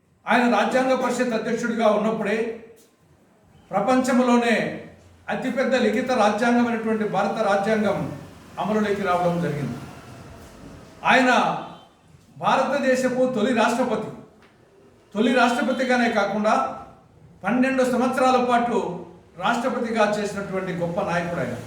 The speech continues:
ఆయన భారతరత్న బిరుదాంకితుడు.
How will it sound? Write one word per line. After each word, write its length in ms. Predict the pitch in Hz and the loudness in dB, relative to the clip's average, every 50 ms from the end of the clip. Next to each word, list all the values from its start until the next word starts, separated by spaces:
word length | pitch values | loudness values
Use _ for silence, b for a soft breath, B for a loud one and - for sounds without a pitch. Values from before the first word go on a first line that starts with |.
| - - - - - - - - - - - - - - - - - | -14 -16 -18 -18 -18 -20 -20 -18 -18 -18 -18 -18 -16 -16 -16 -4 0
ఆయన 500 | 170 214 226 220 196 175 - - - - - - - - - - - - - | 2 4 4 4 4 2 2 0 -2 -6 -8 -12 -14 -16 -18 -18 -18 -10 -2
భారతరత్న 540 | 170 202 233 240 240 233 220 214 208 214 214 | 2 2 4 4 2 0 -2 -4 -2 -2 -4
బిరుదాంకితుడు. 760 | 180 170 170 180 208 220 214 214 214 175 165 165 - 120 | -2 -2 -2 0 0 0 0 0 -2 -6 -6 -8 -10 -12